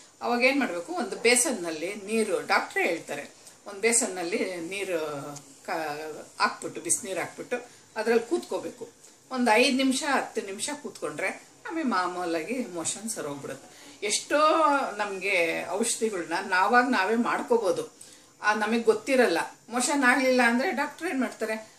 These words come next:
ಪಾಪ ಡಾಕ್ಟರ್ಗೆ ಹೇಳಿದ್ರೆ ಏನ್ ಮಾಡ್ತಾರೆ? "ಹೌದೇನೋ ಮೋಷನ್ ಆಗ್ಲಿವೇನೋ" ಅಂತ ಭೇದಿ ಆಗಕ್ ಮಾತ್ರೆ ಕೊಡ್ತಾರೆ. ಅದು ಮಗುಗೆ ತೊಂದ್ರೆ ಆಗುತ್ತೆ. ಮಾತ್ರೆಗಳು ಆದಷ್ಟು ನೀವು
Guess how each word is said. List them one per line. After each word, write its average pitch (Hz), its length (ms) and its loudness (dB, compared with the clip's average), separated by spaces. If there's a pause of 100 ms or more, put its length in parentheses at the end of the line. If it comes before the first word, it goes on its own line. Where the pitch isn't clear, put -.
(120)
ಪಾಪ 247 160 -4
ಡಾಕ್ಟರ್ಗೆ 240 500 2
ಹೇಳಿದ್ರೆ 214 280 -2
ಏನ್ 185 80 -6
ಮಾಡ್ತಾರೆ? 165 240 -4
"ಹೌದೇನೋ 175 380 -2
ಮೋಷನ್ 170 400 -8
ಆಗ್ಲಿವೇನೋ" 160 360 -6
ಅಂತ 170 180 -10
ಭೇದಿ 330 300 -4
ಆಗಕ್ 208 340 -4
ಮಾತ್ರೆ 175 280 -8
ಕೊಡ್ತಾರೆ. - 500 -16 (200)
ಅದು 185 240 -4
ಮಗುಗೆ 196 800 2
ತೊಂದ್ರೆ 196 360 -6
ಆಗುತ್ತೆ. 160 340 -4
ಮಾತ್ರೆಗಳು 175 520 -4
ಆದಷ್ಟು 233 480 -2
ನೀವು 170 460 -4